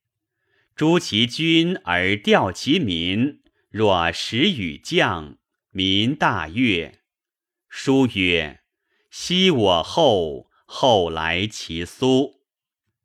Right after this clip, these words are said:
今燕虐其民，王往而征之，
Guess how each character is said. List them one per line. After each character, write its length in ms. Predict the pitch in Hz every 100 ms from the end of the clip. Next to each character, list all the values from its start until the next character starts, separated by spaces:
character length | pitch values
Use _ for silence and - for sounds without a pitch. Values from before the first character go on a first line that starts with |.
| _ _ _ _ _
今 500 | - 98 98 98 107 -
燕 340 | 202 226 226
虐 240 | 247 143 82
其 280 | - 131
民， 600 | 180 92 82 90 113 143 _ _ _ _
王 560 | 98 104 110 123 160 190
往 280 | 113 95 80
而 260 | 82 87
征 380 | 98 160 147 151
之， 500 | - 123 117 123 -